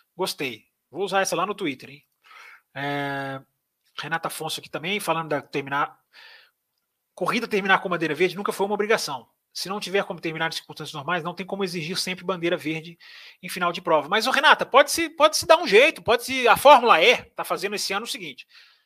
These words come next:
se tiver bandeira, se tiver safety car até, acho que dez por cento do final da corrida, ou seja, os primeiros noventa por cento, se tiver safety car dentro desses noventa por cento iniciais, a corrida se estende.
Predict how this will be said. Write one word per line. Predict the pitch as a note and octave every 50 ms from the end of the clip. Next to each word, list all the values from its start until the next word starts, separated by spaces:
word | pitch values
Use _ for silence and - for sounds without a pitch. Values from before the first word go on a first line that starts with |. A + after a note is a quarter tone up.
| _ _ _ _
se | - - - - - - C4 D4 D4+ - - _ -
tiver | - A#3 A3+ A3+ G#3
bandeira, | G#3+ G3+ E3 D3+ D#3 D#3+ D#3 D3 C#3+ C3 B2+ A#2+ - _ _
se | - - A3+ A3+
tiver | - A#3 C#4 B3+
safety | - C4 B3+ A#3 - - F#3+
car | - E3+ D3+ D#3+ D3+ - - _ _ _ _ _ _ -
até, | E3 D#3 - - G3+ A3 A3 G#3+ G3+ F#3+ D#3+ _ _ _ _ _ _ _ _ _ _ _ _ _
acho | - D3+ -
que | - G3
dez | E3+ D#3 G#3+ C#4+ C#4 -
por | - - F#3 -
cento | - - G#3 G#3 G3+ D#3+
do | D#3+
final | - - D#3 D#3 D3+
da | C#3+ C3+
corrida, | - C3 C#3+ F#3+ A3 E3+ - - _ _ _ _ _ _ _ _ _ _ _ _ _ _
ou | C3+ D3+
seja, | - - D#3+ D3
os | D3+ -
primeiros | - B3+ A#3 C4+ C#4 B3+
noventa | B3 B3+ G3 E3 A3 G#3+ A3
por | - _ -
cento, | - E3+ D3+ -
se | - F3+
tiver | - - A3+ B3
safety | A#3+ - A#3 A3+ - -
car | G#3+ F3+ D#3+ D#3+
dentro | E3 A3+ C4+ C#4 - F#3
desses | G3 F3+ - F3+ E3
noventa | E3 D3+ B2+ D#3 D#3 - -
por | _ - -
cento | - F#3 F#3 F#3
iniciais, | D#3 D#3+ D3 - - F3+ G3+ A3+ D#3+ B2 - - - - _ _ _ _ _ _ _ _ _ -
a | G3+
corrida | - - - - C4 A#3+ C4
se | C4 - C#4
estende. | - - - C4+ C4 B3 - - -